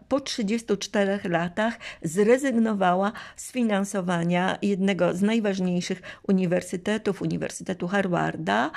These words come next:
Harvarda, dlatego że zdaniem owej organizacji, e, m, e, przedstawiciele Harvardu niedostatecznie,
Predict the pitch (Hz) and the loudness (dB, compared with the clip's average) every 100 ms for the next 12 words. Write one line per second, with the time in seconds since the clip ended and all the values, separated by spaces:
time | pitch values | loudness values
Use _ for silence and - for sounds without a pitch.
0 | - - - - 180 196 202 208 220 220 | -10 -12 -12 -6 -2 2 2 2 0 0
1 | 190 196 196 196 196 196 208 196 175 185 | 0 -2 -2 -2 0 0 0 -2 0 2
2 | 180 190 - - - 175 175 220 247 208 | 0 -2 -14 -10 -2 0 2 4 4 2
3 | - 175 339 - 208 202 196 196 185 185 | 2 0 0 0 2 2 2 2 2 0
4 | 180 - 214 220 226 - - 196 185 185 | -2 -4 -2 -2 -2 -10 -2 0 2 0
5 | - 185 180 180 175 160 151 175 - - | 0 0 2 2 0 0 0 -2 -2 -6
6 | - - - - 208 - 214 202 - 214 | -10 -12 -4 -2 -2 0 0 0 0 0
7 | 214 214 202 196 214 214 226 226 - 190 | 0 2 2 2 0 2 -2 -4 0 6
8 | 226 311 269 294 - - 247 233 269 269 | 6 6 4 2 2 -2 -2 0 0 0
9 | - 233 220 214 | -4 0 2 2